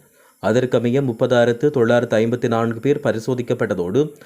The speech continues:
அதில் சந்தேகத்தின் பேரில் அறுநூற்று தொண்ணூற்றி மூன்று பேர் கைதாகினர். மேலும் இருபத்தி ஆறு பேர் குற்றங்களுடன் தொடர்புடைய மற்றும் நேரடியாக அடையாளம் காணப்பட்டுள்ளனர்.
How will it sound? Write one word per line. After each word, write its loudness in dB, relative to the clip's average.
அதில் 0
சந்தேகத்தின் -2
பேரில் 0
அறுநூற்று 0
தொண்ணூற்றி 0
மூன்று -2
பேர் 2
கைதாகினர். 0
மேலும் 6
இருபத்தி 0
ஆறு 4
பேர் 4
குற்றங்களுடன் 0
தொடர்புடைய 2
மற்றும் 0
நேரடியாக 0
அடையாளம் 0
காணப்பட்டுள்ளனர். -2